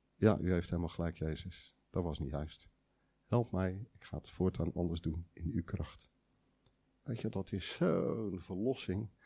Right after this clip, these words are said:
dan dit. Je zal ze de kost geven. Nou, je zal ze pillen moeten geven. Ik geloof één miljoen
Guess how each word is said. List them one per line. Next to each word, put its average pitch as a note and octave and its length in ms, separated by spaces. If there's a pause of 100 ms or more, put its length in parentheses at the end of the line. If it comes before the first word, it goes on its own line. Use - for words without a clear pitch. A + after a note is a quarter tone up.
(460)
dan E2+ 200
dit. A2 400 (2500)
Je - 120
zal G#2 180
ze F#2 100
de - 80
kost - 280
geven. F2 500 (2250)
Nou, G2+ 240
je A2+ 100
zal F2+ 160
ze E2+ 120
pillen C#3 240
moeten A2+ 220
geven. D#2+ 420 (340)
Ik - 60
geloof - 280
één B2 200
miljoen A#2+ 540